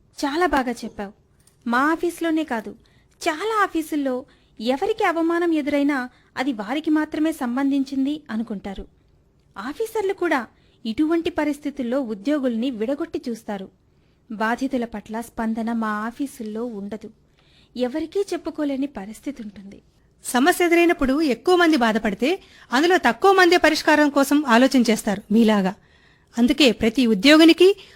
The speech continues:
Speaker 2: తనను తాను సమస్యను ఎదుర్కొనే ధైర్యం ఉండాలి. సమస్య పట్ల అందరికీ సానుకూలత వ్యక్తమయ్యేట్టు చేయాల్సి ఉంది. స్వాతి, ఇది కొంచెం కష్టమైనప్పటికీ ఆ పని చేయగలిగితే మహిళలు పనిచేసే ప్రతి చోట వేధింపులు తగ్గుతాయి.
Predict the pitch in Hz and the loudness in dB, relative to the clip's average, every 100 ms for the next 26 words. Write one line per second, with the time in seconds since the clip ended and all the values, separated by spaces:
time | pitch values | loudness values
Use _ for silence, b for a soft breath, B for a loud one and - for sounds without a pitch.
0 | b 240 294 339 339 320 294 247 302 359 | b 2 4 4 4 4 2 2 4 4
1 | 330 254 302 294 240 240 226 254 202 180 | 4 4 4 4 4 4 4 4 2 0
2 | 175 185 b b b b b - 269 330 | -4 -10 b b b b b 0 4 4
3 | - 359 349 294 233 302 294 311 - 240 | 4 4 4 2 4 4 4 2 6 6
4 | 302 339 320 285 240 233 302 285 269 262 | 6 6 4 4 0 4 4 6 4 2
5 | 226 208 214 190 165 - b b b - | 2 2 0 -2 -4 -10 b b b -2
6 | 233 233 359 - b b 285 320 311 285 | -2 0 -2 -4 b b 2 4 6 6
7 | 285 233 233 339 349 339 339 339 392 427 | 4 2 2 4 6 6 4 0 2 0
8 | b b b 233 277 294 349 302 294 269 | b b b 4 6 6 4 4 4 2
9 | 220 226 226 b b - 233 294 370 359 | 2 0 -2 b b -2 2 6 6 6
10 | 330 330 320 294 240 247 285 302 302 294 | 4 4 2 2 2 2 4 4 6 6
11 | 226 262 285 254 208 202 185 | 6 6 4 2 0 -2 -4